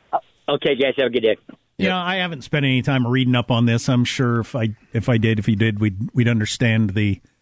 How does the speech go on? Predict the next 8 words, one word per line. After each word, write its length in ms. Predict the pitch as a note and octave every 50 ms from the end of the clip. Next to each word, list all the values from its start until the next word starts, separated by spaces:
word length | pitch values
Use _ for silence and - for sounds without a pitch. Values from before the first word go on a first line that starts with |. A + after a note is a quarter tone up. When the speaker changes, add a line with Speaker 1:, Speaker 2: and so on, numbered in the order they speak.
| _ _ _ _ _ _ _ _ _ _ _ _ _ - - -
Speaker 2:
powers 760 | - - C#3+ D3 D#3+ D#3+ D3 C3+ B2 A2 G2+ - - - - -
that 260 | - A#2+ B2 A2+ A2+
are 180 | A#2 G#2+ G2+ C3+ - -
fighting 540 | - - - - D3 C#3+ C3 C3+ B2 A#2 A2+
over 240 | A2 F2+ G2+ G2+
this. 360 | F#2 F#2+ F#2+ F#2 - - - -
But 320 | A2+ A2 A2 G#2 G2+ - - _ _ _ _ - - _ -
i-, 80 | -